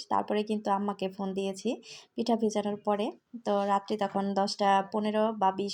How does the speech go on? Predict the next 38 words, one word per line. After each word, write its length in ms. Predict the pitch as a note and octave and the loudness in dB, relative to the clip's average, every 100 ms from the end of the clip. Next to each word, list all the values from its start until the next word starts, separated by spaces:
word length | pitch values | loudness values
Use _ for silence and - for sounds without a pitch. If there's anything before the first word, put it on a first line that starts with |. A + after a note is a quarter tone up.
| - | -2
এরকম 320 | G3+ G3 G3+ G3 | 0 0 -2 -2
বাজে। 300 | F3+ G3+ C4+ - - - - | -2 -2 -6 -6 -20 -20 -12
তো 80 | - G#3+ | 0 2
আম্মাকে 300 | G#3+ G#3+ A3 | 2 0 -4
ফোন 200 | A3 G#3 | 0 0
দিয়েছি, 280 | G#3 G#3 - | 0 0 -2
আম্মাকে 320 | A#3 G#3 G3+ G3 | -2 -2 -4 -2
বললাম 280 | G3 G3 G#3 | 0 0 0
যে, 100 | G3+ | -2
"আম্মা, 240 | G3 G3 G3 | -2 -2 -2
পিঠা 300 | G3 G#3+ G3 | -4 -4 -2
বানিয়েছি, 480 | F#3+ F#3+ G3 G3 G3+ | -2 -2 -2 -4 -2
আজকে 260 | F#3+ F#3+ G3+ | -2 -2 -2
এরকম 300 | G3 G3 G3 G3 | -2 -2 -4 -2
হয়েছে।" 340 | F#3+ F#3+ A#3+ E4+ - - - - - | -4 -4 -4 -6 -10 -20 -20 -10 2
তো 60 | A#3 | 4
আম্মা 300 | G#3 G#3+ G#3+ | 6 6 6
আর 80 | G#3 | 6
আব্বা 240 | G3+ G3+ | 4 4
একসাথে 380 | G#3 G#3+ G#3+ G#3 | 2 2 -2 0
দুজন 300 | G#3 G#3 G3+ | 0 0 0
বলে 180 | G3+ G#3 | 0 2
উঠছিল, 280 | G#3 - G3+ A3+ | 0 -2 -4 -2
"তুমি 180 | A3 G#3 | -2 -4
পিঠা 280 | G#3+ G#3 G3+ | -4 -2 2
বানিয়েই 380 | G3+ G#3 G#3 G#3+ | 2 2 2 0
ছেড়েছ।" 360 | A3+ G#3 G3+ A3+ A#3 - - - - | 0 0 0 2 2 0 -16 -12 -4
আসলে 240 | A3+ A#3+ | -2 0
কোনো 200 | A#3+ A#3 A3+ | 2 2 4
জিনিস 280 | A3 A3+ A#3 | 2 0 0
করার 280 | - A3 G#3+ | -2 0 0
যদি 340 | G#3+ G#3 G#3+ B3 E4+ - _ | -2 -2 0 -2 -2 -16 _
তীব্র 240 | C4 A#3+ A#3+ | -4 0 2
ইচ্ছা 280 | A#3 A#3 G#3+ | 2 0 -4
থাকে, 280 | G#3+ G#3 G#3 B3 | -4 -4 -4 -4
তাহলে 380 | A3 G#3 G#3 G#3 A3 A3+ | -4 -2 -2 -2 -4 -4
চেষ্টা 280 | B3 A#3+ A#3 | -4 -2 -2
থাকে, 280 | A3+ G#3+ | -2 -2